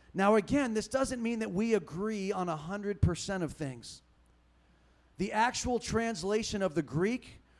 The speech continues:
where it says that you would all agree, is actually that you would all speak the same things. That you would all speak the same things. So what would unity look like if, as a church,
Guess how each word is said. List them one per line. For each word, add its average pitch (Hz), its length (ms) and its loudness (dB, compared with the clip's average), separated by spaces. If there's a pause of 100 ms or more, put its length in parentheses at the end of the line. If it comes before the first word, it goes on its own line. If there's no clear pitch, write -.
where 185 220 2
it 185 100 -4
says 214 300 0
that 190 180 -2
you 190 140 -4
would 185 140 4
all 190 300 2
agree, 190 480 -2
is 190 220 -6
actually 196 720 0 (160)
that 190 200 -2
you 190 120 -4
would 185 160 2
all 196 260 4
speak - 720 -8 (220)
the 160 120 -2
same 180 480 -8
things. 127 680 -10 (760)
That 170 100 0
you 196 160 0
would 220 120 6
all 202 160 2
speak - 680 -6 (200)
the 180 120 2
same 190 400 -4
things. 151 640 -8 (460)
So - 120 6
what 269 220 8
would 294 160 0
unity 233 460 2
look 214 280 2
like 185 260 0
if, 214 140 -2
as 214 220 0
a - 20 -6
church, - 720 0